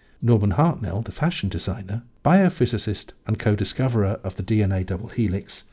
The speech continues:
Francis Crick, and long-term local resident Patrick Troughton, an actor much loved for his role as the second Doctor Who in the long-running B B C T V series. Lexicographer James Murray, who lived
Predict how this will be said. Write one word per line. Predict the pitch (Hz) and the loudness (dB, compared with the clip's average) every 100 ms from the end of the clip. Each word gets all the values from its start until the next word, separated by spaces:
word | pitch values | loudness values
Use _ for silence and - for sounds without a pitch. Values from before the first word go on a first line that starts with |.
| _ _ | _ _
Francis | 107 87 - - | -4 -2 -4 -8
Crick, | - 160 92 - - | -2 -2 -2 -8 -4
and | 120 | 0
long-term | 107 180 202 180 95 87 95 | 4 6 4 4 0 2 2
local | 107 - | 0 0
resident | 90 120 - 80 92 - _ - - | 0 0 0 -6 -8 -8 _ -20 -10
Patrick | 90 - 95 - | -8 -4 -6 -4
Troughton, | 151 139 - - - _ | -2 -2 -2 -8 -10 _
an | 110 - | -4 0
actor | 151 156 101 85 - _ _ | 0 0 -4 -4 -8 _ _
much | - 160 180 117 | 0 2 2 0
loved | 101 92 - | 0 0 -4
for | |
his | 107 107 - | -6 -6 -2
role | 110 104 98 | 0 2 0
as | - | -4
the | 101 | -6
second | - 175 - 87 90 | -2 -2 -2 -4 -2
Doctor | 90 - - | -4 -6 0
Who | 135 82 - | 2 2 -2
in | 117 | -4
the | 87 | 0
long-running | 95 117 127 110 101 104 | 4 4 6 4 4 2
B | 92 95 | 0 -2
B | 92 | -2
C | 90 92 87 | -2 -2 -4
T | - 87 | -4 -4
V | 104 113 | -2 -2
series. | - 82 101 98 95 - - _ _ - | -4 -6 -6 -10 -14 -18 -20 _ _ 0
Lexicographer | 185 - 190 139 120 - 101 | 2 0 0 2 0 -2 -2
James | 113 104 98 - | 2 2 2 2
Murray, | 143 78 - - - | 2 2 -4 -8 -2
who | 98 | 0
lived | 101 - | 0 -2